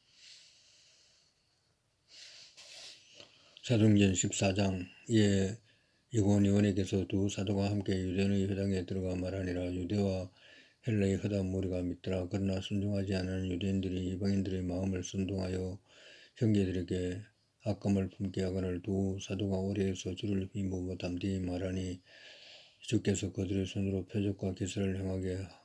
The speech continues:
하여 주사 자기 은혜의 말씀을 증언하니 그 시내의 무-, 무리가 나뉘어 유대인을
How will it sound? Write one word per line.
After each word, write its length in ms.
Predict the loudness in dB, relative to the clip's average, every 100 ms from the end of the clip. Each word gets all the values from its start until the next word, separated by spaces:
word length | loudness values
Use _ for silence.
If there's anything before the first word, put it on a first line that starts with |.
| _ -6
하여 220 | -2 -2
주사 400 | -2 -4 -4 -4
자기 280 | -2 -2 0
은혜의 420 | 0 0 0 -2
말씀을 520 | -4 -4 -4 -4 -4 -10 _ _ -20 _ -8
증언하니 640 | -4 -2 -2 -2 -4 -6 -4
그 280 | 0 0
시내의 480 | 0 0 0 2 0
무-, 220 | -2 -6 -10 _ _ _ -2
무리가 400 | 0 0 -2 -2
나뉘어 580 | -2 0 0 0 -2 -4
유대인을 540 | -2 0 0 -2 -6